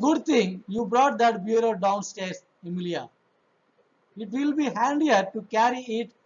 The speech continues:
a-, across to the Ringo Bells on Monday." Then he goes on. Here, Miss Abel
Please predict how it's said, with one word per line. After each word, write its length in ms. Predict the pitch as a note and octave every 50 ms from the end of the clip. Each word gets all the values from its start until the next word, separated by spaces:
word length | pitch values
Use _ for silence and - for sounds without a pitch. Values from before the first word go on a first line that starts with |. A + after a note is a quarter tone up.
| _ _ _ _ _ _ _ _ _ _ _ -
a-, 140 | B3+ - - _ _ _ _ _ _ _ _ _ _ _ _ _ _ _ _ _ _ B3+
across 360 | - - A3+ B3 C#4 C#4 - - A#3+
to 60 | A3+
the 300 | F#3+ F3+ E3+ F3 F3 - - _ -
Ringo 360 | G#3+ A#3+ A#3+ A#3+ A#3+ A#3 A3
Bells 340 | F3+ G#3 G#3 G#3 G3+ G#3 - -
on 200 | G3 F#3+ F#3 F3+
Monday." 420 | F3+ E3+ F3 E3+ E3 D3 - - _ _ _ _ _ _ _ _ _ _ -
Then 320 | F#3 A3 G#3 F3 D#3+ D3+ - -
he 120 | - G3 F3+ D3 F#3
goes 240 | F3+ E3 D#3 D#3+ E3+
on. 140 | C#3 B2 A#2+ _ _ _ _ _ _ _ _ _ _ _ _ _ _ _ _ _ _ _ _ _ _ _ _ _ _ _ _ _ _
Here, 340 | A3+ B3+ A#3+ G3+ F3+ F3+ F3+
Miss 160 | F#3+ F#3 - -
Abel 320 | A#3+ B3+ B3 A#3 B3+ A#3+